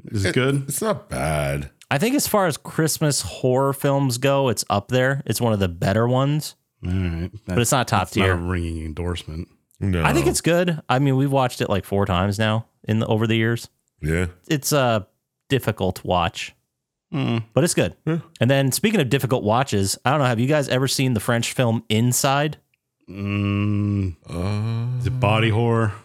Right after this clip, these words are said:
Speaker 2: Sounds like it.
Speaker 3: Sort of. It's about a woman who was in a car accident, which, uh, while she was very pregnant, that killed her husband. So now it's Christmas Eve, and she's, like, ready to, like,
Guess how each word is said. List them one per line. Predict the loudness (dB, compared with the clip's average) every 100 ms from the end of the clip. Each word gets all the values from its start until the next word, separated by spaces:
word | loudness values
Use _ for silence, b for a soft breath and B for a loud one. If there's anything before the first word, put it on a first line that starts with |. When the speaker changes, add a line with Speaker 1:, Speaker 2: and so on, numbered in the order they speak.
| _
Speaker 2:
Sounds | -8 -6 -6 -6
like | -8 -8
it. | -10 -12 _ _ _
Speaker 3:
Sort | -8 -4 -2 -2 0 2 4 4 2
of. | 2 2 0
It's | -2 -2
about | 0 2 2
a | 2
woman | 0 0 0 2 2 2 0 0
who | 0 2 2 2 0 -4 -2
was | 2 2 2 0 -2 0
in | 0
a | 2 -2
car | -6 -2 0 2 2
accident, | 2 0 -2 -2 0 0 -2 _ _ _ _ _ _
which, | 0 0 0 -4 -6 -10 _ _ _ _ _
uh, | 0 2
while | 2 2
she | 2 0
was | 0
very | 2 0 0
pregnant, | 0 2 0 0
that | -2 0
killed | 0 0 0
her | -2
husband. | -2 0 0 0 -4 -6 -6 -12 _
So | -2
now | 2 2 2
it's | 0 -2
Christmas | -2 0 0 0
Eve, | 2 2 2 0
and | 0 0
she's, | 2 2
like, | 2 0 0
ready | 0 2 2 2
to, | 0 -2
like, | 0 0 -2